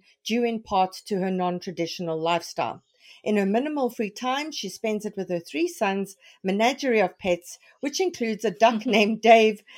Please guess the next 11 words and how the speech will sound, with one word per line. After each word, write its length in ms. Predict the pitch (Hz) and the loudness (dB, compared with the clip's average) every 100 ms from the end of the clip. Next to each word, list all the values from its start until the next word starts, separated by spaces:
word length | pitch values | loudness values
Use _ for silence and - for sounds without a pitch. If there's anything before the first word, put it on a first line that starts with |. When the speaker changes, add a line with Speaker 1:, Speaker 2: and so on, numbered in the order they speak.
| - - | -2 2
Speaker 1:
at 220 | 277 320 | 2 6
their 180 | 269 240 | 4 6
home 320 | 208 202 208 220 | 2 2 -2 -2
in 160 | 208 | -2
Georgina, 600 | 214 208 - 202 196 196 - | 0 -2 0 0 2 0 0
Ontario. 640 | 208 202 190 165 151 147 - - - | -4 0 2 4 2 -2 -8 -8 -6
It's 160 | 190 | -4
my 140 | 208 196 | -2 -2
pleasure 360 | 269 294 339 | -2 -2 -4
to 120 | - | -4
welcome 400 | 208 190 196 185 | -2 -2 -2 -6